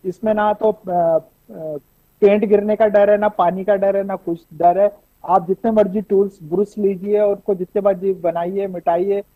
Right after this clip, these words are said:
अच्छी ड्राइंग बनाइए, फिर अपने एक दूसरे को शेयर करिए और बताइए कि मेरी ड्राइंग कैसी थी।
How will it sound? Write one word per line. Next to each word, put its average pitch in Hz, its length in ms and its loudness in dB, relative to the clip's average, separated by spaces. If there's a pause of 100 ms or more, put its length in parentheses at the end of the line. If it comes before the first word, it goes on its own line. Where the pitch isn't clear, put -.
(300)
अच्छी 160 240 -2
ड्राइंग 208 300 2
बनाइए, 202 380 -2
फिर 208 180 0
अपने 208 320 -2
एक 185 100 -8
दूसरे 190 280 -6
को 202 140 -4
शेयर 190 300 -4
करिए 202 300 -4
और 208 100 0
बताइए 180 380 -4
कि 214 140 -10
मेरी 202 200 -4
ड्राइंग 170 300 -6
कैसी 160 300 -10
थी। 196 140 -20